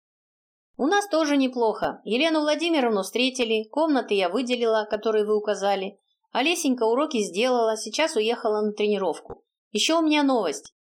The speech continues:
«Я уволила Лидию Анатольевну, это наша уборщица», отчиталась она, как и всегда по вечерам.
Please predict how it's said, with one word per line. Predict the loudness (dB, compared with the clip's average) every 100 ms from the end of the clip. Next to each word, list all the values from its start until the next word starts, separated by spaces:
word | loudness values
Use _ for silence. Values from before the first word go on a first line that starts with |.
| _ _ _ _ _ _ _ _ _ _ _
«Я | -4 0 0
уволила | 2 2 2 2
Лидию | 0 2 2
Анатольевну, | 2 0 0 -2 -2 -2
это | -2 0
наша | 0 0
уборщица», | -2 0 -2 -4 -6 -8 -6
отчиталась | -6 -4 -4 0 0 0 -2
она, | -2 -2
как | -4 -6
и |
всегда | -6 -6 -4 -4
по |
вечерам. | -4 -6 -2 -2 -2 -6